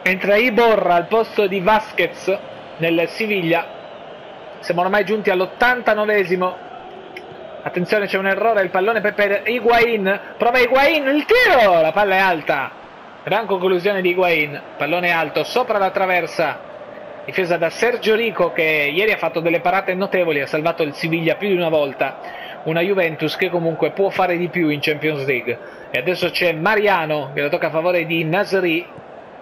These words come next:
Il tocco a favore di Iborra. E poi c'è questo fallo, ma sul fallo di Pjanic finisce la partita. Tra l'altro abbiamo sbloccato anche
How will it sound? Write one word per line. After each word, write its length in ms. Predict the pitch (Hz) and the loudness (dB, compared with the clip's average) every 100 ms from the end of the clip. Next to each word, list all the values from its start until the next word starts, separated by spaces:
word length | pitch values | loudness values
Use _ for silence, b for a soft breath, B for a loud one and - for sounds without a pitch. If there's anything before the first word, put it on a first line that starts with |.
| - - - | -20 -12 -8
Il 160 | 135 | -2
tocco 220 | 208 202 | 0 0
a 20 | 170 | 0
favore 300 | 180 196 180 | 0 0 0
di 180 | 185 - | -2 -2
Iborra. 760 | 226 185 226 208 175 175 180 - - - - - - | -2 2 4 4 2 2 0 -2 -16 -16 -16 -12 -6
E 80 | |
poi 180 | - 202 | -2 0
c'è 120 | 202 190 | 0 0
questo 380 | 196 - 202 | 0 2 0
fallo, 480 | 185 240 311 320 302 | 2 4 4 4 2
ma 120 | 220 | 2
sul 220 | 185 233 214 | 0 -2 0
fallo 520 | 277 277 233 208 190 | 2 4 4 2 2
di 120 | 214 | 0
Pjanic 720 | 240 269 233 214 220 - 226 - - - | 2 2 4 2 0 2 0 0 -14 -6
finisce 640 | 233 262 254 - 220 185 | -2 0 0 2 4 4
la 100 | 214 | 2
partita. 380 | 262 285 233 214 | 0 -2 0 0
Tra 100 | 170 | 0
l'altro 200 | 196 185 | 0 0
abbiamo 240 | 175 175 | 0 0
sbloccato 420 | - 175 185 185 | 2 2 2 2
anche 380 | 185 202 185 180 | 2 0 0 0